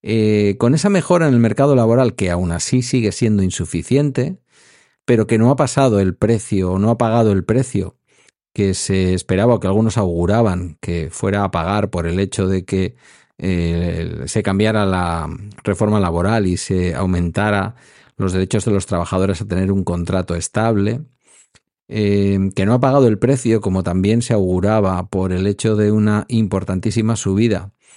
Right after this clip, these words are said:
del salario mínimo interprofesional en los últimos cinco años. Importante, no, importantísima. Es decir, esto supera cualquiera de los intentos de Zapatero por llevar el salario mínimo interprofesional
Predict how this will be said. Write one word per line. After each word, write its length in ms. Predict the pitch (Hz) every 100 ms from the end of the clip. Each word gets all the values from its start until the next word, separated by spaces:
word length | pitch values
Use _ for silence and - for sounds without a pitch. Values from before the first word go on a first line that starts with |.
| _ - -
del 1000 | 107 95 98 95 95 95 80 104 98 95
salario 440 | 98 98 104 98
mínimo 340 | 104 110 101
interprofesional 960 | 95 87 90 - 90 - 82 90 101 110
en 100 | 95
los 160 | 87
últimos 400 | 104 95 92 95
cinco 320 | - 95 87 90
años. 540 | 110 107 110 123 - _
Importante, 800 | 104 90 - - 113 113 143 - -
no, 280 | 107 120 -
importantísima. 1160 | 110 92 87 76 - - - 127 - 65 - _
Es 60 | _
decir, 240 | - 85
esto 400 | 85 - 110 127 - - - _ _
supera 380 | 98 110 123 123
cualquiera 580 | 104 95 113 120 131
de 100 | 123
los 260 | 104 98 87
intentos 440 | 92 90 101 120
de 120 | 117 98
Zapatero 600 | 92 90 85 110 120 123
por 380 | 113 123 120 92
llevar 260 | 95 101
el 120 | 107
salario 600 | 120 98 101 107 113 117
mínimo 560 | - 104 107 107 107 107
interprofesional 1040 | 101 98 85 - 90 87 90 95 110 123